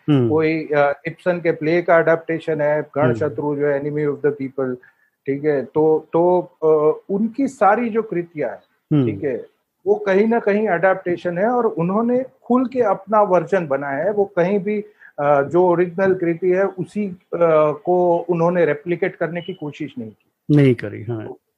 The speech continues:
Speaker 2: So,
Speaker 1: हम्म।
Speaker 2: so this is, uh, more of a tribute in the style of सत्यजीत रे। Okay,
Speaker 1: जी।
Speaker 2: how he would have, uh, you know, prefer to do it।
Speaker 1: हम्म,
Speaker 2: और,
Speaker 1: हम्म।
Speaker 2: और, अ, उसमें उन-,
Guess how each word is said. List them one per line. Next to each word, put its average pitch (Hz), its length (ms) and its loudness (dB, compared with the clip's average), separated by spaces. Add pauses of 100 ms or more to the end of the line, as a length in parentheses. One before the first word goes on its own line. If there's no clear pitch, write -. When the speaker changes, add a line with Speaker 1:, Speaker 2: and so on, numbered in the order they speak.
(140)
Speaker 2:
So, 403 100 -8
Speaker 1:
हम्म। 135 340 0 (120)
Speaker 2:
so 226 100 4
this 196 460 -4
is, 233 100 -2 (340)
uh, 160 280 2 (380)
more 226 320 6 (320)
of 185 160 2
a 208 100 2 (100)
tribute 175 460 -2
in - 180 -8
the 202 160 0
style 214 680 0
of 196 100 0
सत्यजीत 156 840 -8
रे। - 240 -18 (640)
Okay, 117 340 -8
Speaker 1:
जी। 117 160 -4
Speaker 2:
how 180 160 4
he 190 340 -4
would 202 200 2
have, 180 120 -2 (180)
uh, 135 200 0 (120)
you 175 100 -4
know, 170 120 -2 (100)
prefer 190 400 0
to 151 100 -2
do 113 80 -8
it। 98 140 -12 (640)
Speaker 1:
हम्म, 143 100 6
Speaker 2:
और, 165 120 4
Speaker 1:
हम्म। 113 140 -4
Speaker 2:
और, 175 440 0
अ, 139 460 2 (160)
उसमें 190 300 0
उन-, 226 160 -2